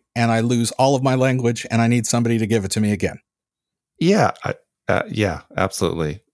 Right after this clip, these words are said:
Speaker 2: I think, I think that that's the w-, that's been my experience in my life. And, um,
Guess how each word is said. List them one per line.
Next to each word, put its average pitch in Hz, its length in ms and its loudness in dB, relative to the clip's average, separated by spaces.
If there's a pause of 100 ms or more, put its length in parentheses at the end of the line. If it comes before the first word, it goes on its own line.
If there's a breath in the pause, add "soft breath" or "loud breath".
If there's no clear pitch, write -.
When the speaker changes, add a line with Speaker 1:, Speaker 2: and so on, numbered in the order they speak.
Speaker 2:
I 101 120 -2
think, - 260 -6
I 107 120 2
think - 360 -4
that - 160 -2 (180)
that's 90 280 -4
the 95 100 -2
w-, 87 200 -4
that's 127 220 0
been 123 200 2
my 110 220 2
experience 73 920 -6 (160)
in 90 180 -6
my 85 220 -4
life. - 480 -6 (600 soft breath)
And, 90 640 -2
um, 87 540 -2